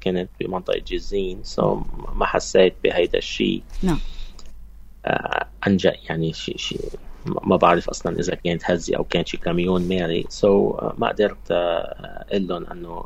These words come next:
Speaker 1: إيه أنا حسيت. So هيدي كانت، آه، نهار سبت بعد الظهر. آه، بعد ساعة،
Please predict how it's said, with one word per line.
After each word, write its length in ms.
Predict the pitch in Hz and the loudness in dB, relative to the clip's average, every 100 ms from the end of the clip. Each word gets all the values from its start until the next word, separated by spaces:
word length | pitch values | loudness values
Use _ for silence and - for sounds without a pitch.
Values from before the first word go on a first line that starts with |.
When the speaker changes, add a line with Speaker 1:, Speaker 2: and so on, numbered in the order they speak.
| - | 2
Speaker 1:
إيه 240 | 98 - | 2 2
أنا 100 | 82 | -4
حسيت. 540 | - - - - - - - - - - - - - | -10 -10 -6 -2 -2 -6 -12 -14 -14 -14 -12 -8 6
So 40 | |
هيدي 400 | 131 131 170 151 | 8 8 4 0
كانت، 340 | 127 143 127 127 - | 0 0 0 -2 -6
آه، 160 | - 104 | -4 -2
نهار 280 | 101 107 | 0 -2
سبت 340 | 98 - 95 92 | 0 0 0 0
بعد 180 | 90 85 | -2 -2
الظهر. 480 | 85 - 107 113 120 - - - - - - - | -2 0 2 2 0 -4 -16 -18 -18 -16 -18 -6
آه، 300 | - 104 101 - | 0 2 2 2
بعد 340 | 143 131 - | 2 2 0
ساعة، 520 | - 175 170 107 135 | -2 0 2 0 -2